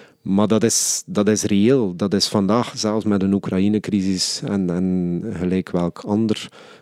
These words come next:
probleem dat er, eh, soms kunstmatig naar voren geschoven wordt, blijft dat in stand gehouden dat we op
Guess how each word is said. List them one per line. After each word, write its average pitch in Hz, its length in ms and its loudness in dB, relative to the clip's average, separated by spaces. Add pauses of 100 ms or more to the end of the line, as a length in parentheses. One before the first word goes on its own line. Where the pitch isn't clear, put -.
(140)
probleem 101 440 2
dat 95 200 0
er, - 280 -8 (100)
eh, 87 600 -2
soms 98 300 -2
kunstmatig 104 640 0
naar 95 180 2
voren 107 260 2
geschoven 107 460 0
wordt, 107 320 -2 (400)
blijft 110 400 2
dat 104 120 0
in 95 140 2
stand 110 340 0
gehouden 104 460 2
dat 95 120 0
we 87 140 0
op - 360 -10